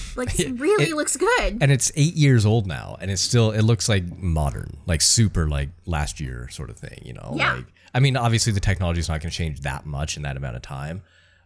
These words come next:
Speaker 2: but just the way it's told, it, it seems like it could be, I don't wanna say timeless, but it could be one, like, a, a, a, the classics that we talk about where Halloween,
Speaker 1: Yeah.
Speaker 2: you can still watch it today and it holds up because it's just, if it doesn't have an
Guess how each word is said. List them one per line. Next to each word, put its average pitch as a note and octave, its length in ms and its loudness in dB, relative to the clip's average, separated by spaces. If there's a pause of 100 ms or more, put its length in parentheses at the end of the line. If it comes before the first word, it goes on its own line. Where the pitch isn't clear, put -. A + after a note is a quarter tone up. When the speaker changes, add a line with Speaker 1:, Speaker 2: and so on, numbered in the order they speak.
Speaker 2:
but F#2 280 0
just G#2+ 260 0
the A#2+ 60 2
way F#2+ 300 2
it's E2+ 160 -4
told, F2+ 400 -2
it, D#2+ 140 -6
it E2+ 120 -8
seems G2 360 -2
like F2 120 -4
it E2 160 -8
could F2 240 -4
be, D#2 380 -4
I - 40 -18 (800)
don't B3 80 -4
wanna E3+ 60 2
say F2+ 120 2
timeless, F#2+ 560 0
but G2+ 120 -4
it G#2+ 40 4
could B2 140 0
be A#2 100 4
one, G2+ 240 0
like, G2+ 260 0
a, G2+ 120 -2 (840)
a, B2+ 380 -6
a, B2+ 80 -14 (260)
the C3 100 2
classics - 560 0
that E2 100 -2
we E2+ 80 -4
talk D#2+ 300 -2
about D#2 180 -4
where D#2+ 280 -4 (400)
Halloween, G2+ 500 4
Speaker 1:
Yeah. F#2 60 2
Speaker 2:
you F2 40 0
can - 60 -2
still A#2+ 180 4
watch F#2+ 220 2
it F2 80 -8
today F2+ 220 -2
and E2 80 -4
it D#2+ 60 -2
holds E2+ 300 0
up E2 160 0
because E2 300 -2
it's D#2+ 220 -2
just, - 260 -6
if G2 100 -8 (260)
it G#2 180 -4
doesn't G2 240 0
have F2 520 0
an F#2+ 160 -4